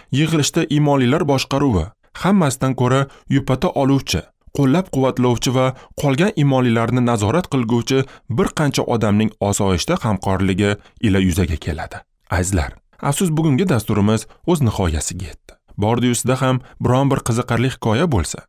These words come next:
bizning uchta W nuqta najot nuqta com saytimizga kirib, guvohliklar bo'limida xabar qoldiring yoki dilkash kuchukcha najot nuqta com elektron manziliga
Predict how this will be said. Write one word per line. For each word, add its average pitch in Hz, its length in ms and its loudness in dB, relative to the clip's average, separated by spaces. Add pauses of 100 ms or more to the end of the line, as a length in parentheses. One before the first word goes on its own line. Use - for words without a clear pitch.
(280)
bizning 107 360 2
uchta - 260 -4
W 139 380 2
nuqta 131 340 0 (220)
najot 165 360 2
nuqta 139 280 0
com 196 160 0
saytimizga 101 560 0
kirib, 147 260 -2 (200)
guvohliklar 156 640 0
bo'limida 101 520 2 (200)
xabar 120 320 -2
qoldiring - 460 -8 (220)
yoki 101 460 0 (240)
dilkash 110 360 0
kuchukcha 151 480 -2 (260)
najot 165 320 0
nuqta 139 300 0
com 135 220 0
elektron 120 380 0
manziliga 101 560 0